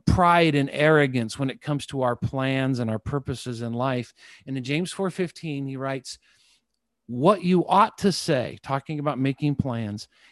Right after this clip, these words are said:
"if the Lord wants us to, we will live and do this or that,"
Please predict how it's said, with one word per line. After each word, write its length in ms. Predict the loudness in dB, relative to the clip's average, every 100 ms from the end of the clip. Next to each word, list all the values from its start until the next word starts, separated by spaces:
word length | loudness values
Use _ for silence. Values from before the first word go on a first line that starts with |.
| _
"if 180 | 0 0
the 80 | 2
Lord 260 | 6 8 8
wants 460 | 8 6 6 0
us 200 | -4 -4 -4
to, 360 | 2 2 2 -2 -20 -12
we 360 | -2 6 6
will 260 | 8 6 6
live 340 | 6 6 6
and 160 | 6 6
do 200 | 6 4
this 520 | 2 0 -2 -6 -14 -14
or 220 | -8 -6
that," 460 | -6 -10 -14 -20